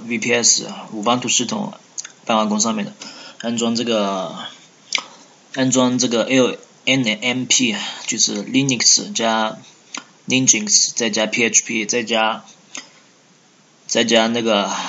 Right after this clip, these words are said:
再加一个什么，MySQL数据库，或者把那个 Nginx 改成那个 Apache，Apache，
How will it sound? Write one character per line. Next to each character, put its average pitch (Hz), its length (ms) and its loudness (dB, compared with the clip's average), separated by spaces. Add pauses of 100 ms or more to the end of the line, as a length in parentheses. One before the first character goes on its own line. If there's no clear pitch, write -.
(340)
再 - 120 -8
加 107 160 0
一 - 20 -2
个 107 80 -2
什 104 100 0
么 107 220 -14
，MySQL 120 460 2 (840)
数 - 140 0
据 104 80 -2
库， 107 240 -2 (720)
或 135 140 0
者 110 440 2 (120)
把 110 140 0
那 120 100 -2
个 120 100 2
Nginx 120 1000 0
改 104 160 0
成 104 220 2
那 113 80 -2
个 110 180 0
Apache，Apache， 110 1120 0